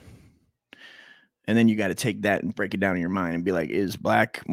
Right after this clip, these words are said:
being more today, or has there been some hate crimes going on in India where you can really dig in there and really dig your feet in and, and, and be like, 'But yeah, me too. Like, I'm getting fucking, you know, I'm getting shit on over here, people.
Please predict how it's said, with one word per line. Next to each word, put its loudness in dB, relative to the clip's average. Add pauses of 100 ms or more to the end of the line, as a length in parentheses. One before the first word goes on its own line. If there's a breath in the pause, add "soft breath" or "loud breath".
(120)
being 6
more 4
today, 2
or 0
has 0
there 0
been -2
some -4
hate 0
crimes -2
going 0
on 0
in -8
India 2
where -2
you 0
can -6
really 0
dig -2
in 2
there -2
and -4
really 2
dig -4
your -2
feet 0
in 0
and, -6 (840 loud breath)
and, -6
and -8
be 0
like, -4
'But -8
yeah, -2
me -2
too. 2 (280 loud breath)
Like, -4
I'm 0
getting -8
fucking, -4 (440 soft breath)
you -2
know, 2 (340)
I'm 2
getting 2
shit 2
on -6
over -4
here, 0
people. 4